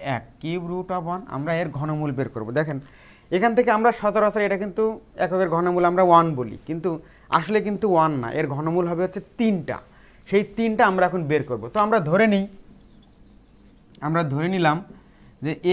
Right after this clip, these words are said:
x সমান cube root of one। তাহলে এই কিউব রুটকে যদি আমরা সরাই দিতে চাই,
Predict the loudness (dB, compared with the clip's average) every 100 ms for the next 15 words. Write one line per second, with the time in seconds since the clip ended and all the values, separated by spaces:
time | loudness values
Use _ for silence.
0 | 2 0 -8 -6 -2 0 -2 -6 -16 -20
1 | -20 -20 -20 -20 -20 -20 -18 -4 0 0
2 | 0 -2 -4 -6 -20 -20 -20 -20 -20 -20
3 | -20 -20 _ -20 _ _ -20 -20 _ -20
4 | -14 -4 -4 -4 -6 -6 -6 -12 -18 -20
5 | -20 -20 -20 -20 -20 -20 -20 -2 -2 0
6 | 2 2 2 -6 -18 0 4 4 4 0
7 | 0 -2 0 2 0 2 4 4 2 -6
8 | -20 -20 -20 _ -20 -20 -20 -20 -20 -2
9 | 4 6 4 0 -6 -4 -2